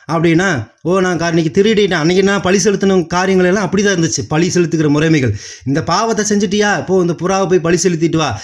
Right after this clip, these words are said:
இந்த போய் ஆட்டை பலி செலுத்திட்டு வா, அவ்வளவுதான், முடிஞ்சு போச்சு. அடுத்து மறுபடியும் துணிந்து என்ன பண்ணலாம், செய்யலாம்." ஒருவேளை அந்த காலத்துல நாளைக்கு செய்ய போற பாவத்துக்கும் இன்னைக்கே பலி செலுத்துனாங்களா, அதுவும் தெரியல. அப்ப பலி செலுத்துகிற முறை எப்படி ஆயிடுச்சு? என்ன வேணா பண்ணிக்கலாம்,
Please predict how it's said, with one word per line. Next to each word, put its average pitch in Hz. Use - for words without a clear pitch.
இந்த 151
போய் 175
ஆட்டை 180
பலி 165
செலுத்திட்டு 165
வா, 156
அவ்வளவுதான், 160
முடிஞ்சு 185
போச்சு. 170
அடுத்து 185
மறுபடியும் 196
துணிந்து 214
என்ன 208
பண்ணலாம், 165
செய்யலாம்." 165
ஒருவேளை 208
அந்த 180
காலத்துல 190
நாளைக்கு 185
செய்ய 202
போற 202
பாவத்துக்கும் 202
இன்னைக்கே 202
பலி 190
செலுத்துனாங்களா, 180
அதுவும் 180
தெரியல. 175
அப்ப 131
பலி 165
செலுத்துகிற 214
முறை 208
எப்படி 202
ஆயிடுச்சு? 202
என்ன 135
வேணா 233
பண்ணிக்கலாம், 233